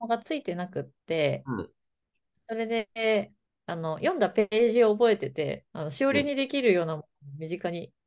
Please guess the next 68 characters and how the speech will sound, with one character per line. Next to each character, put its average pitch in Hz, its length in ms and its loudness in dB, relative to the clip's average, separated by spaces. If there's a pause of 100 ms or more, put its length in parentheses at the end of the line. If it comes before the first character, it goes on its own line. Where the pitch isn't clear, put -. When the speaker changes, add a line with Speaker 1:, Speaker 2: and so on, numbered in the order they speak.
Speaker 2:
う - 40 -14
ん。 - 20 -12
Speaker 1:
そ 196 80 -4
の 196 100 0
時 190 280 -4
す - 160 -12
ご 175 120 0
い、 156 100 0
ほ - 160 -6
な、 156 200 -8
や 180 100 0
る 170 100 -2
気 185 100 -2
が 175 80 2
な 170 80 -2
か 170 60 2
っ 165 40 -10
た 139 120 -4
か 135 60 -2
ら、 139 240 0 (380)
Speaker 2:
う 120 60 -2
ん - 40 2
う 95 60 -2
ん。 - 40 -6
Speaker 1:
あ 156 80 -4
の、 202 100 2
<laughs> 196 300 -10
家 - 260 0
に 170 140 2
い 156 40 -6
る 175 100 -2
の 156 100 -4
に、 147 360 -6 (440)
そ - 140 -4
の 185 60 0
辺 196 180 4
に 190 120 0
落 190 160 -4
ち - 100 -20
て 165 100 -4
る 139 300 -6 (380)
し - 180 -2
お 175 160 0
り 185 140 -2
と 208 120 -2
か、 147 380 -4 (340)
名 180 180 0
刺 185 140 -12
と - 120 -2
か、 - 420 -6 (300)
シ - 140 -6
ョ - 20 -4
ッ - 40 -6
プ - 140 -6
カ 202 140 4
ー - 20 4
ド 165 120 0
と 151 100 -12
か 147 380 -6
転 180 120 0
が 180 80 -2
っ 202 40 -4
て 190 100 -2
る 196 80 4
ん - 20 -2
だ 151 80 -4
け 160 80 -4
ど、 160 80 -2